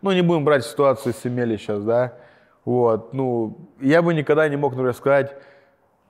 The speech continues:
там, «Я тебя выключу первого раза». Я бы не мог так, наверное, сказать. Ну, я не знаю, почему.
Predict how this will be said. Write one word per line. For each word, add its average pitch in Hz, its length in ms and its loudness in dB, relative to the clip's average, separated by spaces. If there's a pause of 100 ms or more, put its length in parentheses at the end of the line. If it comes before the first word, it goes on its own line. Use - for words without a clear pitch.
(300)
там, 120 220 2
«Я 156 140 4
тебя 160 160 0
выключу 147 420 0
первого 147 280 4
раза». 135 100 4
Я 180 100 6
бы 156 100 2
не 143 60 -2
мог 131 220 -4
так, 107 120 -16
наверное, 113 220 -6
сказать. 110 420 -2
Ну, 165 140 0
я 156 140 2
не 165 100 0
знаю, 151 260 2
почему. 127 460 -6